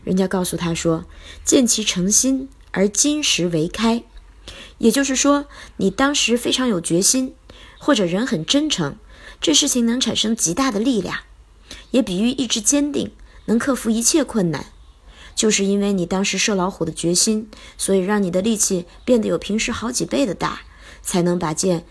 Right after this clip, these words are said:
射入到石头里面那么深。所以之后呀，咱们就用“金石为开”这个成语，比喻对人真诚，也比喻意志坚定，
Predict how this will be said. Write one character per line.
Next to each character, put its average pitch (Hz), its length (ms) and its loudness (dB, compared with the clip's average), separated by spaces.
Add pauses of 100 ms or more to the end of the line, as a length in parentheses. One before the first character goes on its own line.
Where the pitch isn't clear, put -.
射 196 240 0
入 175 160 -2
到 170 140 0
石 - 180 -2
头 185 140 -2
里 180 100 0
面 156 220 -4
那 196 120 0
么 165 140 0
深。 156 300 0 (580)
所 - 160 -2
以 196 100 4
之 196 160 -4
后 202 200 0
呀， 165 260 -2 (160)
咱 180 160 0
们 196 80 2
就 208 140 0
用 190 180 0
“金 277 200 -4
石 247 180 0
为 190 160 0
开” 269 240 0
这 262 120 -2
个 196 80 -2
成 170 300 -2
语， 151 220 -4 (260)
比 180 160 2
喻 214 240 2
对 247 180 0
人 240 200 2
真 302 240 -2
诚， 156 320 -4 (420)
也 240 140 2
比 190 160 -2
喻 180 80 0
意 247 180 0
志 208 160 -4
坚 277 320 -2
定， 220 180 -4